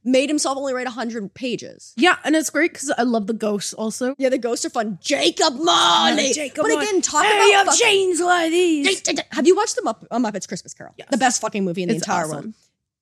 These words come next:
Speaker 1: I feel so seen by the Jacob Marley, um, musical number because
Speaker 2: Yes.
Speaker 1: we used to have, we were, we, the, there's a show in Toronto that used to be musical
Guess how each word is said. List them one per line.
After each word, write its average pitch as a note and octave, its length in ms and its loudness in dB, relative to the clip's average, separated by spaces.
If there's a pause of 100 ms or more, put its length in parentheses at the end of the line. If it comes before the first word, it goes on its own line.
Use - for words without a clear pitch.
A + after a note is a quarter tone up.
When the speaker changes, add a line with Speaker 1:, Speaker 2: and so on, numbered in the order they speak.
Speaker 1:
I A#3+ 340 2 (240)
feel C4 180 -2
so A3+ 320 -2
seen G3 520 -2
by F#3 120 -4
the F3+ 100 -6
Jacob F3+ 400 -6
Marley, D#3+ 680 -8 (360)
um, F3+ 360 -2
musical G#3 340 -4
number D#3 400 -8 (240)
because C4 220 -2
Speaker 2:
Yes. G#3 280 2
Speaker 1:
we D4+ 100 0
used D#4+ 200 0
to D#4+ 60 -4
have, B3 160 -4
we D4 100 -4
were, C#4+ 180 -6
we, D#4 200 2 (400)
the, C4 220 -2
there's C4 180 -2
a B3+ 60 -8
show D#4 200 -2
in G4 160 0
Toronto A3 280 -4
that - 60 -8
used G3+ 140 -4
to F#3+ 60 -10
be G#3+ 100 -4
musical F3+ 580 -6